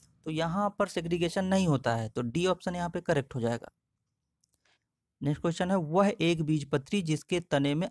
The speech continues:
असंगत द्वितीयक वृद्धि होती है, जो monocotyledons होता है। जब हमने प्लांट फैमिली पढ़ी थी, तो उसमें हमने पढ़ा था फैमिली Liliaceae में, तो उसमें जो Dracaena है, उसमें क्या होता है? सेकेंडरी असंगत द्वितीयक वृद्धि होती है, बाकी किसी में नहीं होती है।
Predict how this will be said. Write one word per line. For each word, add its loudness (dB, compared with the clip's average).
असंगत 0
द्वितीयक -2
वृद्धि 2
होती 0
है, 2
जो 0
monocotyledons 0
होता 0
है। -2
जब 0
हमने 2
प्लांट 4
फैमिली 2
पढ़ी 2
थी, -2
तो 0
उसमें -2
हमने -2
पढ़ा 2
था 2
फैमिली 2
Liliaceae 4
में, 2
तो -6
उसमें 0
जो 4
Dracaena 4
है, 4
उसमें -8
क्या 4
होता 2
है? 0
सेकेंडरी 2
असंगत 0
द्वितीयक 2
वृद्धि 2
होती 2
है, 4
बाकी 0
किसी -2
में -2
नहीं -2
होती -2
है। 2